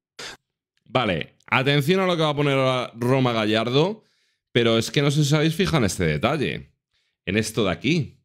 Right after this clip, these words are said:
Más de doscientos mil euros en paellas, comidas y banquetes de los treinta y ocho coma setenta y cuatro millones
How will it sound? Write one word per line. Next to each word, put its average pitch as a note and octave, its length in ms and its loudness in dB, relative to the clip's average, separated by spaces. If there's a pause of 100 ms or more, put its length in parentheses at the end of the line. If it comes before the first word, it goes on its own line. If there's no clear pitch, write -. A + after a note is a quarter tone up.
(400)
Más C3+ 340 2
de G3+ 120 4
doscientos C3+ 720 0
mil E3 200 4
euros D#3+ 480 2
en A#2+ 260 0
paellas, B2+ 640 -2
comidas A#2 560 2
y G3+ 100 2
banquetes D3 720 0
de C3 80 0
los A#2 180 0
treinta A#2 320 0
y B2+ 80 2
ocho D3+ 280 0
coma C#3+ 220 2
setenta A2+ 440 0
y A2 60 -2
cuatro C#3 400 0
millones A2+ 640 0